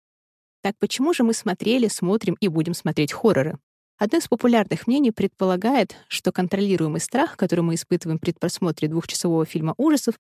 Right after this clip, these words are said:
помогает нам справиться с тревогой. Когда в современном мире так много опасностей, сопереживание протагонисту дает возможность безопасно прожить эмоции страха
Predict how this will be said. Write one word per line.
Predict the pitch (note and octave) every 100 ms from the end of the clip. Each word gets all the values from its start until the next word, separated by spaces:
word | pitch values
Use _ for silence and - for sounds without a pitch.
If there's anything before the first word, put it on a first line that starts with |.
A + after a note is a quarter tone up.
| _
помогает | G3 A3+ D#4+ D4
нам | A3 G3
справиться | - F3 F3+ F#3
с | -
тревогой. | - F#3+ D3+ - - _ _ _ _ _ _ _ _ _ _
Когда | - G#3 B3+
в | C#4+
современном | A3 A3 A3+ A3 G#3+
мире | G3 D#3 C#3+
так | D#3+ -
много | G3+ E3+
опасностей, | F3+ - A3+ - F#3+ -
сопереживание | - G#3+ G3+ F#3 G3 G3 E3+ D#3
протагонисту | - - F3 F#3+ D4+ -
дает | F3 G3+ C#4
возможность | F#3+ F3+ F3 A3 G3 -
безопасно | F3 E3 D#3 F#3 -
прожить | - F3 F#3 F3
эмоции | F3 - G3+
страха | - G#3 F#3 -